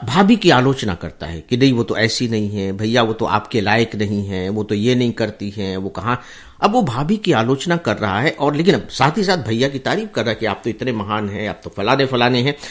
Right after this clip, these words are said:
लेकिन भाभी ऐसी नहीं है, उसके लायक नहीं। तो भाई के प्रति तो बड़ा प्रेम दिखा रहा है, दिखा रहा है ना, भाई का बहुत ही शुभचिंतक बना हुआ है, भाई को महान भी ठहरा रहा है और ये सारी बातें सुन करके भाई को तो अच्छा लगेगा ही कि छोटा भाई देखो मुझे कितना मान रहा है।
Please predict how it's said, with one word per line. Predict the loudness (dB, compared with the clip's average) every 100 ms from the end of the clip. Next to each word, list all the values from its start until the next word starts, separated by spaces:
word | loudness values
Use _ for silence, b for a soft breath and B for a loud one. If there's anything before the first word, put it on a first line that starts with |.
| B
लेकिन | 4 4
भाभी | 2 2 2
ऐसी | 2 0
नहीं | -2 0
है, | -2 -4
उसके | -6 -8
लायक | -6 -6 -8
नहीं। | -18 -6 0
तो |
भाई | 2 6 4
के | 4
प्रति | 0 -2 -2
तो | -2 0
बड़ा | 0 -2
प्रेम | -2 0 2 2
दिखा | 0 -2 -4
रहा | -2 -4
है, | -6 -10 -12
दिखा | -8 -2 0
रहा | 0
है | -2
ना, | -4 -4 -10 -12
भाई | 2 8 8
का | 8 2
बहुत | 4 2 2
ही |
शुभचिंतक | 0 -2 -2 0 0 0 -2
बना | -2 0
हुआ | 0 -2 -2
है, | -4 -10 _ -8
भाई | 4 6 6
को | 4
महान | 2 2 2 2 4
भी | 2 2
ठहरा | 0 0 0 0
रहा | 0 0 -2
है | 0 2
और | 2
ये | 0
सारी | 2 2
बातें | 2 0 0
सुन | -2 0 0
करके | -2 -2 -2
भाई | -2 -4
को | -4 -4
तो | -4
अच्छा | -4 -6 -4
लगेगा | -4 -2 -2
ही | -2
कि | -2 -4
छोटा | -4 -2
भाई | -2 -2
देखो | -2 -2 -2
मुझे | -2 -2
कितना | -4 -4 -2
मान | -2 -2
रहा | -6 -8
है। | -10